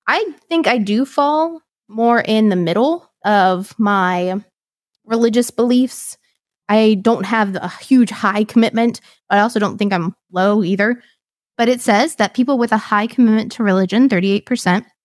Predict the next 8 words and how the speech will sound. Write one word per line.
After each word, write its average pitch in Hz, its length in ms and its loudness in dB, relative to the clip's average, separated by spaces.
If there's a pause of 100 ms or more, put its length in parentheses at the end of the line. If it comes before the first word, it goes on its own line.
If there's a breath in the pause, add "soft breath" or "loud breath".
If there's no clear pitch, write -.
(440)
or 226 160 2
a 214 40 2
low 311 240 2
commitment 208 540 0
to 190 120 -6
religion, 175 520 -2
thirty-three 202 460 -2
percent, 175 400 -6